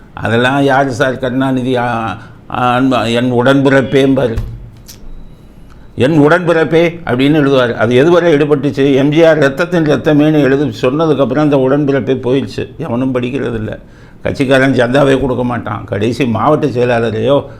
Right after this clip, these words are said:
"நான் கொடுத்துட்றேன்ப்பா, அவர் தொந்தரவு அதிகம் இருக்கு, இந்த அவன் பேர்ல சந்தா போட்டுறேன்ட்டு." சந்தா கட்டாதவனுக்கெல்லாம் அந்த பத்திரிக்கை மாசம் டெய்லி போகும். அவன் அப்படியே வாங்கி அப்படியே பிரிச்சு கூட பார்க்காம வச்சிருவான்.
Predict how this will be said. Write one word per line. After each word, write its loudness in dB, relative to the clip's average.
"நான் -2
கொடுத்துட்றேன்ப்பா, -2
அவர் 0
தொந்தரவு -2
அதிகம் -4
இருக்கு, -6
இந்த 0
அவன் 2
பேர்ல 2
சந்தா 0
போட்டுறேன்ட்டு." -6
சந்தா 2
கட்டாதவனுக்கெல்லாம் 0
அந்த 2
பத்திரிக்கை 0
மாசம் 0
டெய்லி 2
போகும். -4
அவன் 2
அப்படியே 4
வாங்கி 2
அப்படியே 2
பிரிச்சு -4
கூட 0
பார்க்காம 0
வச்சிருவான். -10